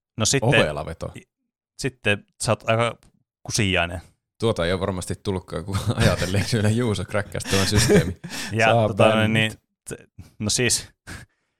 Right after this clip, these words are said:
Speaker 1: ihmiset ei pidä susta ja pelaa, ei pelaa sun kanssa sitten, niin se on ihan sun oma valinta.
Speaker 2: Mm, sitten ei olekaan enää, "Oo, G G V P, hyvin nostettu, vaan saat turpaan." <laughs>
Speaker 1: Niin,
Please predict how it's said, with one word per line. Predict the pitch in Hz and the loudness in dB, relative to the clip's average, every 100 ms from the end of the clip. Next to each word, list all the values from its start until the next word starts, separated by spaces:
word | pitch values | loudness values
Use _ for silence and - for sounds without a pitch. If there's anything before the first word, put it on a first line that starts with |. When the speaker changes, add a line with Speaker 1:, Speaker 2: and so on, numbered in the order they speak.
| _ _ _ - 117 - | _ _ _ -16 -10 -2
Speaker 1:
ihmiset | 113 113 110 - | 2 2 0 0
ei | 127 | 0
pidä | 113 104 92 | 2 2 0
susta | - 95 - | 0 -4 0
ja | 95 | 0
pelaa, | 90 95 95 | 2 2 2
ei | 110 | 2
pelaa | 110 107 95 | 2 4 4
sun | - 87 | 2 -4
kanssa | 85 85 90 | -4 -2 -4
sitten, | 73 - 90 | -6 -6 -4
niin | 87 90 - _ - | -2 -4 -6 _ 0
se | 104 | 2
on | |
ihan | 95 110 | 4 2
sun | 127 | 2
oma | 110 101 | 4 2
valinta. | 98 90 87 - _ _ _ _ 101 | 2 -2 -2 -10 _ _ _ _ -10
Speaker 2:
Mm, | 85 - | -10 -6
sitten | 113 - 101 | -6 -2 0
ei | 104 | 0
olekaan | 92 92 90 | -2 -4 -4
enää, | 87 90 120 _ - | -4 -6 -10 _ -4
"Oo, | 190 160 | 2 4
G | 135 | 4
G | 165 135 | 2 2
V | 123 131 113 | 2 2 2
P, | 110 | 0
hyvin | 110 110 | 2 0
nostettu, | 107 98 - - 90 | 0 -4 -8 -10 -6
vaan | 90 | -4
saat | 110 107 | -2 -2
turpaan." | - 139 - - - | 0 0 -2 -12 -2
<laughs> | - - 226 240 - - | 0 4 4 4 0 -4
Speaker 1:
Niin, | 113 110 101 | -2 2 2